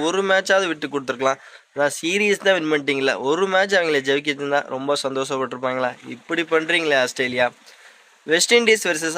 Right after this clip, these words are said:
ஆஸ்திரேலியா ஃபிஃப்த் டி ட்வென்ட்டி மேட்ச்க்கான ரிவ்யூ தான் இன்னைக்கு வந்து நம்ம பார்க்க போறோம் ஃப்ரெண்ட்ஸ். அதுக்கு முன்னாடி நம்ம சந்துரு சிக்ஸர் YouTube சேனலை வந்து இப்பதான் நீங்க வந்து ஃபர்ஸ்ட் டைம் வரீங்க அப்படின்னா, மறக்காம நம்ம சேனலை சப்ஸ்கிரைப் பண்ணிக்கங்க. பக்கத்திலேயே பெல் ஐகான் இருக்கும், அதையும் கிளிக் பண்ணி அப்பதான் நம்ம போடக்கூடிய வீடியோஸ் எல்லாமே பார்த்தீங்கன்னா, உங்களுக்கு வந்து நோட்டிஃபிகேஷன் வரும் நண்பர்களே.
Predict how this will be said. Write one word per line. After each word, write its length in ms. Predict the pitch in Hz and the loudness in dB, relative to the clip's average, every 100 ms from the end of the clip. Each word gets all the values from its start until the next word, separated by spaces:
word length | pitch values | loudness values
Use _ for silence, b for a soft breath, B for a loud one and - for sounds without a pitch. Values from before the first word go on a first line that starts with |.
| - | 2
ஆஸ்திரேலியா 460 | 147 - 165 147 | 2 4 2 2
ஃபிஃப்த் 360 | 135 160 - - | 0 -4 -2 -2
டி 180 | 220 196 | 0 -2
ட்வென்ட்டி 320 | 170 165 156 | -2 -2 0
மேட்ச்க்கான 460 | 143 135 - 151 151 | 0 0 0 0 2
ரிவ்யூ 240 | 143 151 | 2 0
தான் 180 | 156 160 | 0 0
இன்னைக்கு 180 | 151 135 | 0 -2
வந்து 140 | 139 | -2
நம்ம 180 | 143 131 | -2 -2
பார்க்க 300 | 120 131 139 | 0 0 0
போறோம் 220 | 131 131 123 | -2 -2 0
ஃப்ரெண்ட்ஸ். 280 | 156 180 | -2 -2
அதுக்கு 340 | - 127 147 165 | -4 -4 -4 -6
முன்னாடி 440 | 156 160 160 160 | -4 -2 0 0
நம்ம 240 | 180 143 127 | 0 -2 -2
சந்துரு 360 | - 170 196 196 | 0 0 0 -2
சிக்ஸர் 340 | 190 156 160 | -4 -2 -2
YouTube 300 | 147 147 143 135 | -2 -4 -8 -4
சேனலை 300 | 143 135 139 | 0 2 2
வந்து 200 | 139 160 - | 0 -4 -8
இப்பதான் 360 | - - 143 | -8 0 2
நீங்க 140 | 143 127 | 2 -2
வந்து 140 | 131 | -2
ஃபர்ஸ்ட் 240 | 131 127 | -2 -2
டைம் 160 | 156 143 | -2 0
வரீங்க 280 | 123 135 151 | -2 0 0
அப்படின்னா, 280 | 135 127 180 220 B B B - | 0 0 -2 -2 B B B -2
மறக்காம 380 | 139 160 180 190 | 0 2 0 2
நம்ம 220 | 170 147 | 0 0
சேனலை 280 | 151 147 170 | 0 2 0
சப்ஸ்கிரைப் 460 | - 139 - 160 156 | 0 -2 0 0 0
பண்ணிக்கங்க. 440 | 147 160 151 147 196 - | 0 0 0 0 -2 -2
பக்கத்திலேயே 480 | - 147 185 170 180 | -2 0 -2 0 0
பெல் 240 | 139 165 190 | 2 2 2
ஐகான் 320 | 180 143 135 | 0 -2 -2
இருக்கும், 240 | 139 170 - | -4 -6 -6
அதையும் 300 | 123 127 147 | -4 -2 -2
கிளிக் 220 | 143 135 | -4 -6
பண்ணி 160 | - 147 | -2 -2
அப்பதான் 280 | 151 147 151 | 0 2 2
நம்ம 120 | 135 | 0
போடக்கூடிய 380 | 139 139 139 127 | -2 -2 -2 -2
வீடியோஸ் 360 | 135 143 139 | 0 0 -2
எல்லாமே 240 | 120 127 135 | -2 -2 -2
பார்த்தீங்கன்னா, 360 | 120 113 151 | -4 -4 -6
உங்களுக்கு 300 | - 123 117 | -6 -8 -6
வந்து 140 | 123 127 | -6 -4
நோட்டிஃபிகேஷன் 560 | 120 123 123 120 131 | -6 -6 -10 -8 -4
வரும் 220 | 123 123 123 | -4 -4 -6
நண்பர்களே. 400 | 120 120 127 | -4 -4 -4